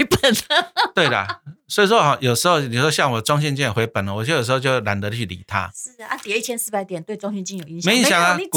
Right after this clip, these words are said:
Speaker 1: 你早就回本啦。
Speaker 2: 股利照领啊，因为我回本啦。
Speaker 1: 嗯。
Speaker 2: 啊，你说像我台积电早就回本了，所以我反而是放在他那边，他一直领股利给我，发股利给我嘛。
Speaker 1: 嗯。嗯。
Speaker 2: 啊，我第一个升，我第二个拿这个股利，我再去投资就好了嘛。
Speaker 1: 是。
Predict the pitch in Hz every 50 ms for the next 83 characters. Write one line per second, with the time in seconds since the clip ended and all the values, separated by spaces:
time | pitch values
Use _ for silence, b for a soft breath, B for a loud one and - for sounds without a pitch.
0 | - - - - - - 180 160 151 143 143 139 - 226 214 240 285 302 302 330
1 | 370 226 220 151 - 247 262 285 285 131 120 117 113 113 135 196 214 175 147 180
2 | 196 175 214 190 156 135 - - 139 139 143 170 160 156 135 117 - 117 113 120
3 | 170 139 131 131 131 - 113 95 95 92 - - - _ _ _ _ _ _ _
4 | _ _ _ - - 233 240 214 - - 139 127 135 147 151 190 185 - 175 165
5 | 170 160 151 156 151 151 151 147 139 170 170 165 147 135 107 117 120 131 120 -
6 | 101 98 98 127 131 117 - 110 107 107 104 92 87 - 147 143 - - 104 117
7 | 139 123 - 120 120 156 160 127 104 95 92 78 - _ _ _ 185 185 180 165
8 | 160 143 139 170 175 170 160 147 139 - 165 151 135 117 110 - 156 156 139 131
9 | 120 120 120 123 147 135 - - 107 123 131 107 101 101 131 120 113 131 - -
10 | 107 110 - - 131 117 - 139 110 101 92 90 - 190 190 185 180 190 190